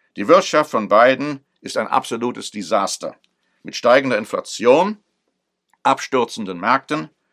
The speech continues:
und einer drohenden Rezession. Er ist der letzte Mensch auf Erden, der mit seiner Erfolgsbilanz wirtschaftliche Ratschläge erteilen sollte. Und nun kommen wir zu der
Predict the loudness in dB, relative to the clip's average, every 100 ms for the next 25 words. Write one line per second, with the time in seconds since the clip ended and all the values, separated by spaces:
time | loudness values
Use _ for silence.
0 | _ -14 -2 -2 0 -4 -4 -4 -2 -2
1 | -4 -6 -8 -8 -10 -10 -10 -10 _ _
2 | _ _ _ _ -4 -2 2 2 4 2
3 | 0 -2 -2 -4 -6 -8 -4 -2 -2 -4
4 | -20 _ _ -10 -8 -6 0 2 2 0
5 | 2 2 2 0 -2 -2 -2 -10 -14 -14
6 | -8 -4 -2 -4 -6 -6 -2 0 0 -2
7 | -4 -4 -4 -8 _ _ -10 0 0 0
8 | -6 -12 -12 -18 -20 _ _ _ _ _
9 | _ _ _ _ _ _ -4 0 0 4
10 | 4 4 2 2 2 0 -8 -8 -4 2
11 | 6 6 2